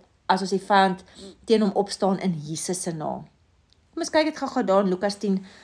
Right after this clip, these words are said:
vers negentien wat staan, nou daar staan: "Kyk, ek gee aan julle die mag om op slange en skorpioene te trap en oor al die krag van die vyand, en niks sal julle ooit skade doen nie." Maar om net aan God te behoort,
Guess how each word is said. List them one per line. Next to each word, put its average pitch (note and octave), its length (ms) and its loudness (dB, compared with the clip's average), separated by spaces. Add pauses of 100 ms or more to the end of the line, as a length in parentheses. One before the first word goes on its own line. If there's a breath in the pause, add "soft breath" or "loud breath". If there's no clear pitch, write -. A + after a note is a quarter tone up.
(220 loud breath)
vers G3+ 200 4
negentien F#3 400 0
wat F3 160 -2
staan, G3 280 2
nou F3+ 100 0
daar F#3 200 0
staan: G3 460 0 (340 soft breath)
"Kyk, D4 340 4 (540 soft breath)
ek D#4 340 4
gee C#4+ 160 4
aan A#3 160 2
julle G#3 180 4
die G#3+ 140 4
mag F3+ 500 2
om F#3+ 120 0
op F#3 120 -2
slange B3+ 540 2
en F3 140 -4
skorpioene G3+ 760 2
te A#3+ 200 -2
trap F#3+ 300 -2 (360 loud breath)
en A3 160 6
oor B3 180 4 (100)
al D4 160 12
die F4+ 120 8
krag G#3 280 0
van G3 100 -2
die F#3 120 0
vyand, F#3 380 0
en A3 180 2
niks B3+ 260 2
sal D4+ 120 0
julle A3+ 300 2
ooit C4+ 280 0
skade G#3 460 0
doen D#3 160 -2
nie." C#3 180 -12 (1120 loud breath)
Maar C#4 200 4
om C#4 120 2
net E4+ 200 2
aan G4 140 2
God D#4+ 260 -2
te C4 80 0
behoort, G#3+ 640 2